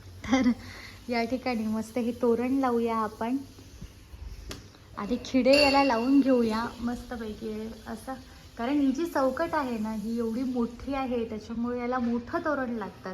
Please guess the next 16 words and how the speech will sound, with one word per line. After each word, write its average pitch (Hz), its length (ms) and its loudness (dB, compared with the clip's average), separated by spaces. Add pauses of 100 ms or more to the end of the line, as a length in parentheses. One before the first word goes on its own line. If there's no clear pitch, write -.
तर 226 80 -4
आपण 240 340 0
त्याला 277 240 2
पण 320 160 -2
ॲडजस्टमेंट 262 600 0
करू. 262 240 0 (520)
इथे 254 180 -6
मस्त 285 440 -2 (400)
छोटे 254 200 -2
छोटे 254 280 -4
दोन 254 300 0
खिळे 247 340 0 (1000)
याला, 233 200 -2
अं, 233 580 -2 (680)
लावून 247 400 2
घेऊया 226 400 -2